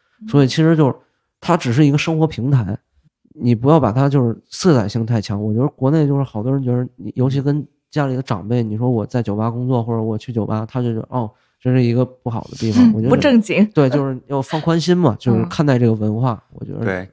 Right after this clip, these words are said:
Speaker 3: 其实就像去咖啡馆工作一样，
Speaker 2: 对。
Speaker 3: 对吧？只是我们喝了点酒而已，
Speaker 2: 对，对，对。
Speaker 3: 而且不是喝醉。
Speaker 2: 对。
Speaker 3: 所以它可以成为我们生活的一部分。
Speaker 2: 对，而且像这种 type room 或者 pub，就是它可能不像那种传统的夜店啊，或者说那种酒吧，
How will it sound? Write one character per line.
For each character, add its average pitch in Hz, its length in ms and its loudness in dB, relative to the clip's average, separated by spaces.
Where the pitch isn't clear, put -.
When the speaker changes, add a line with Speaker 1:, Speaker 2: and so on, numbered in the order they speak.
Speaker 3:
其 - 60 -4
实 139 100 2
就 151 120 -2
像 127 240 2
去 113 140 -2
咖 123 160 -2
啡 127 100 4
馆 98 220 0
工 104 160 -8
作 95 340 2
一 95 100 -12
样， 95 340 0
Speaker 2:
对。 104 120 -4
Speaker 3:
对 98 80 -2
吧？ 95 160 -2
只 - 100 -12
是 98 100 -2
我 101 60 0
们 90 120 -6
喝 - 140 -2
了 110 60 4
点 90 400 -6
酒 82 340 -6
而 92 180 -6
已， 95 260 -10
Speaker 2:
对， 113 140 -2
对， - 80 -12
对。 - 120 -14
Speaker 3:
而 - 40 -12
且 95 100 -6
不 104 120 -4
是 101 120 0
喝 95 220 -4
醉。 85 240 -4
Speaker 2:
对。 - 100 -10
Speaker 3:
所 110 80 -4
以 - 0 -
它 120 140 -2
可 123 120 0
以 113 80 4
成 107 180 -4
为 104 60 0
我 101 80 -2
们 87 100 -6
生 107 160 -6
活 101 140 -4
的 85 60 -6
一 92 60 -6
部 95 140 -12
分。 - 240 -16
Speaker 2:
对， 113 240 0
而 143 120 2
且 143 160 4
像 151 160 4
这 160 140 4
种 117 280 2
type 139 200 -2
room 135 400 4
或 120 100 -2
者 113 140 0
pub， 113 300 -4
就 120 80 -2
是 113 60 0
它 143 200 0
可 131 80 4
能 117 140 0
不 123 140 -2
像 143 160 4
那 135 80 4
种 113 140 0
传 110 180 -6
统 120 160 -2
的 110 60 -4
夜 123 180 0
店 127 240 2
啊， 110 80 -2
或 117 140 -4
者 107 80 -2
说 113 100 -2
那 117 160 -4
种 107 140 -6
酒 104 160 -8
吧， 107 160 -8